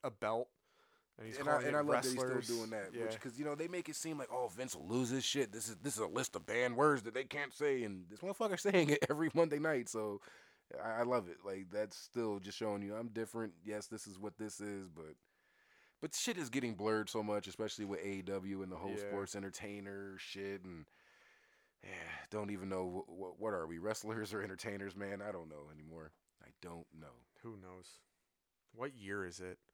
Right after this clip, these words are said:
Speaker 2: Just briefly, since we're getting towards the end of the show, uh, another question I was gonna ask last week, random as hell, but I, I wanna ask just because he's from Joliet, you know what I
Speaker 1: Mm-hmm.
Speaker 2: mean? What is your thoughts on,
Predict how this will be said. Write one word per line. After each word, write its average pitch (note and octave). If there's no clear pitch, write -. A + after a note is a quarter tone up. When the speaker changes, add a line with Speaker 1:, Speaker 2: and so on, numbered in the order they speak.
Speaker 2:
Just C#3+
briefly, A2+
since -
we're G2
getting F#2+
towards F#2
the F2+
end E2+
of E2+
the D#2+
show, E2+
uh, B2
another C#3+
question A#2
I A2
was A2
gonna G#2+
ask G2+
last G2+
week, G#2
random G#2
as F2+
hell, F#2+
but G2
I, G2+
I A#2+
wanna A#2
ask G#2
just G#2+
because G#2
he's G2+
from G2+
Joliet, G2
you G2
know G2
what F#2+
I F#2+
Speaker 1:
Mm-hmm. F#2+
Speaker 2:
mean? F#2+
What C#3+
is D#3
your B2
thoughts A#2
on, G#2